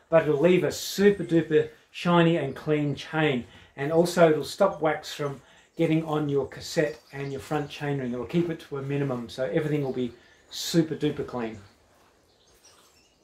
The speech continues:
Once it's cooled down, <laughs> it'll be all stiff. <laughs> So just work it off the hanger, take the links off first.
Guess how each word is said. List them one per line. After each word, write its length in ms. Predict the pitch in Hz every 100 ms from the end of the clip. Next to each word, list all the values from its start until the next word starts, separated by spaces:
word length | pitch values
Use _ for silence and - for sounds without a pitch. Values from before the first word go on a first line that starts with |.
| _ _ _ _ - - - - _
Once 220 | 175 170
it's 100 | 160
cooled 260 | - 156 147
down, 360 | 160 196 190 - _ -
<laughs> 100 | -
it'll 160 | 147 151
be 180 | 147
all 260 | - 143 127
stiff. 580 | - - 156 120 - - -
<laughs> 120 | 160 - - - - - -
So 320 | - 143 117 - -
just 200 | 160 151
work 180 | 151
it 60 | 147
off 120 | 135
the 100 | 135
hanger, 240 | 139 180 170
take 220 | 151 -
the 60 |
links 300 | 123 151 147
off 220 | 131 - -
first. 420 | 170 190 -